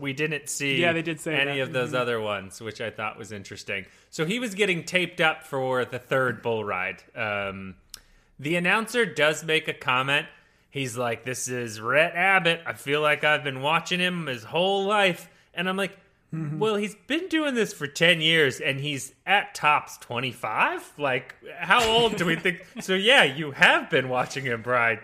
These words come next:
Speaker 1: your whole life.
Speaker 2: <laughs>
Speaker 1: But I don't know what it takes to be a rodeo announcer, and I don't wanna judge.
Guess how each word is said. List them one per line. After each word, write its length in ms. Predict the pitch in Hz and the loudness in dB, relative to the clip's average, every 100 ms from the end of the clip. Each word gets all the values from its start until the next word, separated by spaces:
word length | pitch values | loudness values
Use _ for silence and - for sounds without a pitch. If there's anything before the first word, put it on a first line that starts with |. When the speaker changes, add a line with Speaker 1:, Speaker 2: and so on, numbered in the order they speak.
| 135 | -4
Speaker 1:
your 140 | 120 | -2
whole 220 | 120 117 | 0 0
life. 320 | 117 110 107 - - 185 - | 0 0 -2 -6 -14 -16 -18
Speaker 2:
<laughs> 100 | _ | _
Speaker 1:
But 300 | 208 196 202 - 175 | 2 4 2 -4 -2
I 160 | 170 | 2
don't 180 | 160 156 | 2 2
know 140 | 143 | 2
what 140 | 131 123 | 2 0
it 100 | 120 | 0
takes 260 | 123 113 - | -2 -2 -6
to 100 | 117 | -8
be 160 | 113 | -4
a 40 | 107 | -2
rodeo 460 | 104 104 104 101 | -2 -4 -4 -4
announcer, 560 | 98 98 98 98 107 101 | -4 -6 -6 -8 -8 -6
and 180 | 95 98 | -8 -10
I 180 | 107 90 | -10 -10
don't 140 | 90 | -12
wanna 200 | 104 101 | -16 -18
judge. 560 | - 123 113 110 - | -12 -8 -6 -8 -12